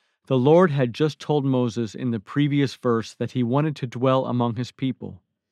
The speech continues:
He then told Moses that he wanted him to make a tabernacle exactly in accordance to the pattern that he would show him. Hebrews eight two through five explains to us why God insisted that the earthly tabernacle would be built according to a precise pattern.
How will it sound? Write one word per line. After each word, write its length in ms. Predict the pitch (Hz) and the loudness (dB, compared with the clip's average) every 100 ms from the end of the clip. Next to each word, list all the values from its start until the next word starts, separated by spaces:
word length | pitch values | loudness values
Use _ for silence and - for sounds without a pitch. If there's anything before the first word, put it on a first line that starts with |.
| _ _ | _ _
He 180 | _ 131 | _ 0
then 240 | 120 175 196 | 4 4 4
told 260 | 180 160 | 4 4
Moses 520 | 135 127 113 113 98 | 4 2 2 -2 -4
that 160 | - 113 | -2 0
he 100 | 131 | 0
wanted 360 | 120 147 165 143 | 2 2 0 0
him 240 | 143 131 | 0 0
to 120 | - | -2
make 260 | 135 135 123 | 0 0 -2
a 60 | |
tabernacle 840 | 113 - 151 135 123 104 101 101 104 | -8 -2 0 0 0 -2 -6 -10 -8
exactly 680 | 123 113 147 156 175 190 190 | -8 -4 0 0 0 -2 0
in 120 | 156 | -2
accordance 580 | 143 - 135 113 113 - | -2 0 0 0 -4 -6
to 140 | - | -4
the 120 | 127 | -4
pattern 480 | - 143 143 120 107 | -2 0 0 0 -2
that 100 | 113 | -4
he 100 | 120 | -2
would 160 | 123 120 | -2 -2
show 240 | - 135 | -2 -2
him. 300 | 120 92 87 - _ _ _ _ | -2 -6 -10 -16 _ _ _ _
Hebrews 440 | - 165 143 139 - | 0 2 4 2 0
eight 380 | 160 151 120 - - | -2 -2 -4 -10 -6
two 180 | 175 175 | 0 0
through 260 | 170 147 | 0 -2
five 360 | - 147 139 113 | 0 2 2 0
explains 560 | 110 - - 170 160 | -6 -6 0 2 0
to 200 | - 123 | -2 -2
us 220 | 110 110 - | -2 -4 -4
why 200 | 127 120 | -2 0
God 340 | 139 147 160 | 2 2 2
insisted 680 | 143 127 - 135 - 117 113 | -4 -4 -2 -2 -4 -6 -4
that 160 | - 123 | -6 -4
the 180 | 113 - | -6 0
earthly 400 | 151 170 - 214 | 2 2 0 -4
tabernacle 800 | - 160 151 127 113 107 98 101 _ _ | 0 0 0 0 0 -2 -8 -10 _ _
would 160 | 135 120 | -6 -4
be 120 | 127 | -4
built 360 | 113 143 156 - | 0 0 0 -6
according 600 | 135 - 147 143 143 143 | -14 -2 0 2 0 -2
to 200 | - 127 | -2 0
a 80 | 117 | 0
precise 760 | - 107 - 139 135 139 - | -4 -12 -4 -2 -2 -4 -12
pattern. 540 | - 120 110 101 98 | -6 -4 -4 -6 -10